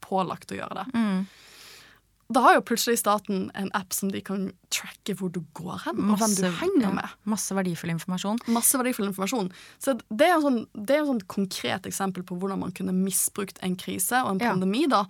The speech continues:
Speaker 1: til å innføre overvåkning, masseovervåkning av befolkningen.
Speaker 2: Kanskje jeg burde lage min egen app, Mental Helse-appen.
Speaker 1: Mental Helse-appen. Mm.
Speaker 2: Ja, ja, og så samle inn, eh,
Speaker 1: Mm.
Speaker 2: informasjon.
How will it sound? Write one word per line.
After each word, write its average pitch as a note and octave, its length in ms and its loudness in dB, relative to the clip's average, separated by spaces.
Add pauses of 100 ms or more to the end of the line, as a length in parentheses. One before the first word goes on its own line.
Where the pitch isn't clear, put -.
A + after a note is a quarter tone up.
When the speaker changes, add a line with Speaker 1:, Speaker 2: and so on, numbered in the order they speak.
(440)
Speaker 1:
til G#3+ 440 0
å F#3 400 0
innføre F#3 400 -2
overvåkning, E3+ 640 -6
masseovervåkning F3 760 -4
av - 100 -6
befolkningen. F#3+ 500 -12 (100)
Speaker 2:
Kanskje A3 240 -2
jeg - 20 -4
burde G#3 140 0
lage F#3 180 2
min G3 140 0
egen F3 320 0
app, - 280 -4 (260)
Mental G3 320 2
Helse-appen. G3+ 640 0
Speaker 1:
Mental B3 320 2
Helse-appen. G#3 600 -4 (200)
Mm. C#4+ 160 6
Speaker 2:
Ja, B3+ 120 4 (220)
ja, C4 100 2 (100)
og A#3+ 100 0
så G#3 300 4
samle F3 320 2
inn, E3 280 4 (280)
eh, - 160 -4
Speaker 1:
Mm. D#4+ 80 6
Speaker 2:
informasjon. A#3+ 480 2